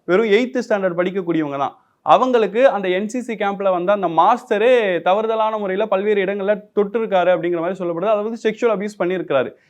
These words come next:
இந்த நிலையில அந்த சிறுமி புகார் கொடுத்திருக்கிறாங்க. புகாரின் அடிப்படையில காவல்துறை அதிகாரிகள் விசாரிக்கக்கூடிய நேரத்துல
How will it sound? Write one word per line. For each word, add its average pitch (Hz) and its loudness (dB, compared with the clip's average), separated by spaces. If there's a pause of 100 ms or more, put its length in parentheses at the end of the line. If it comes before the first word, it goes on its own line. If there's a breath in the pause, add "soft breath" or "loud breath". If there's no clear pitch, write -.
(180 soft breath)
இந்த 247 4
நிலையில 214 4
அந்த 208 4
சிறுமி 233 -2
புகார் 233 0
கொடுத்திருக்கிறாங்க. 165 -2 (460 soft breath)
புகாரின் 240 6
அடிப்படையில 202 -4
காவல்துறை 208 0
அதிகாரிகள் 175 0
விசாரிக்கக்கூடிய 175 -2
நேரத்துல 147 -2